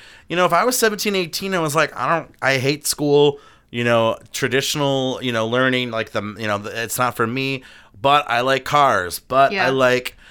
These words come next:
Speaker 1: you know, engines, but I'm good at, with, you know, at, you know, carpentry," whatever it might be.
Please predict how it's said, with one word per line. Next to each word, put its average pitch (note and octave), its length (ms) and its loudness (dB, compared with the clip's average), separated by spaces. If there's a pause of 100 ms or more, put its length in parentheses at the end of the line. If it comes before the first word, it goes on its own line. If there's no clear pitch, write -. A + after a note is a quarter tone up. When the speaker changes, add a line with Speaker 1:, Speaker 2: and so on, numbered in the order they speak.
(340)
Speaker 1:
you B2+ 140 -2
know, B2 360 2
engines, A2+ 540 -4
but C3 320 0
I'm A#2 200 -6
good B2 260 -2
at, G#2+ 160 -6
with, A#2+ 280 -8
you A2+ 120 -12
know, G#2+ 340 -8
at, A2 180 -10 (220)
you A2+ 100 -12
know, G2+ 140 -8
carpentry," A2+ 640 -4
whatever E3 480 2
it C#3 60 0
might B2 260 -4
be. G#2 360 -10